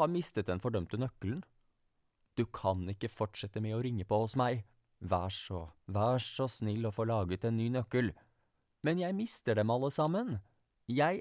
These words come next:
arbeider, jeg trenger å sove», ropte mister Yuniyoshi. «Men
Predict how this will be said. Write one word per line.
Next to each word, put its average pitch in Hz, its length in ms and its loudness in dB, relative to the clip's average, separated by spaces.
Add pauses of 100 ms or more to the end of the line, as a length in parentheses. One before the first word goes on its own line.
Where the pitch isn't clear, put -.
arbeider, 185 1120 4 (260)
jeg 160 240 2
trenger 160 480 2
å 196 80 2
sove», 214 720 6 (260)
ropte 98 320 2
mister 85 320 2
Yuniyoshi. 87 480 4 (720)
«Men 123 160 0